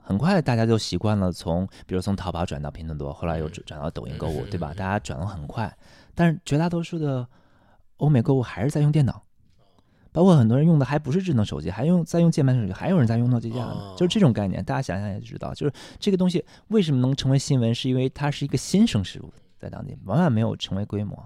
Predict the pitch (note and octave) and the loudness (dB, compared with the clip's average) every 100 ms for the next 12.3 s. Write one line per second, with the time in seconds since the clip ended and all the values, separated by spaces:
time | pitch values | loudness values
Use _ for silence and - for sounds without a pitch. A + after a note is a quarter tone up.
0 | - B2+ C#3 C3+ C#3 C3+ - G#2 G#2 F#2+ | -12 -6 -4 -2 -2 -2 -2 -4 -4 -6
1 | B2+ C3+ - - - B2 - - - - | -4 -4 -4 -6 -4 -2 -4 -8 -12 -14
2 | - - - - F#2+ - - G#2 - - | -12 -12 -12 -14 -16 -20 -18 -18 -18 -20
3 | _ _ _ _ _ _ - D#3+ D#3+ - | _ _ _ _ _ _ 4 4 4 0
4 | G#2+ F3+ C#3 C#3 D3 - E3+ C#3+ C#3+ G#2 | 2 4 4 2 -4 -2 -2 0 0 0
5 | F2+ C3 C#3+ A#2+ F#2 G#2 A2 - C#3 - | 0 -2 -2 -2 -4 -6 -8 -8 -8 -6
6 | A2 - _ _ _ _ F2+ F#2 - A2 | -8 -10 _ _ _ _ -18 -16 -8 -4
7 | B2 G2+ G2 C3+ F#2+ - F#2 C3 C#3 C3+ | -4 -4 -8 -8 -8 -10 -12 -8 -8 -8
8 | - C#3+ D3 - F#2+ - A#2 - - - | -8 -8 -8 -12 -16 -14 -14 -14 -18 -18
9 | - - C3+ F#3+ D3+ F#2+ G2+ C#3+ E3 C3+ | -20 -10 -6 -4 -4 -4 -4 -4 -4 -6
10 | B2 F3+ F#2 F2 F2 G2 A#2 A#2 C#3 C#3 | -4 -4 -4 -10 -14 -12 -10 -6 -6 -8
11 | D#3 A#2+ A#2+ C3 C#3+ A2 G2 A2+ A2+ A#2 | -10 -10 -8 -8 -8 -8 -8 -8 -8 -10
12 | - F2 G2 | -12 -18 -20